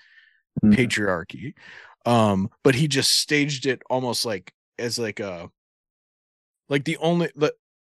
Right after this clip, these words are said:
Speaker 2: it's only satirical in the sense that, um, he's just pointing out how absurd, like, if you watch Hollywood movies from, even good Hollywood movies from the fifties and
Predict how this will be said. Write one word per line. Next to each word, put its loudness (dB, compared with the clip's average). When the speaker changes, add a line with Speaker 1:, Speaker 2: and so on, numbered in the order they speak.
Speaker 2:
it's 0
only 6
satirical 4
in 0
the -2
sense 0
that, 0
um, 0
he's 4
just 2
pointing -2
out -4
how 4
absurd, 2
like, 4
if 4
you 8
watch 6
Hollywood 4
movies 0
from, -2
even 4
good 6
Hollywood 4
movies 0
from 0
the 2
fifties -4
and -2